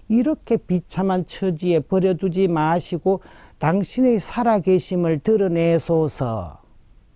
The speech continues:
하느님 없이는 한없이 초라한 자기 자신임을 고백할 때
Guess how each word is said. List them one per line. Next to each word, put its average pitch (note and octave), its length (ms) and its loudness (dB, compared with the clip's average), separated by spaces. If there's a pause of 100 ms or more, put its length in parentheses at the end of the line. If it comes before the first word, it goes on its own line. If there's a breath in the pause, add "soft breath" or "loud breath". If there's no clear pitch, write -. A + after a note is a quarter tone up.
(880)
하느님 D3 500 0
없이는 F#3+ 480 -2
한없이 A3+ 1040 -6
초라한 E3+ 680 0
자기 E3+ 380 -2
자신임을 F#3 1200 -2
고백할 D#3+ 680 -6
때 D3+ 300 -2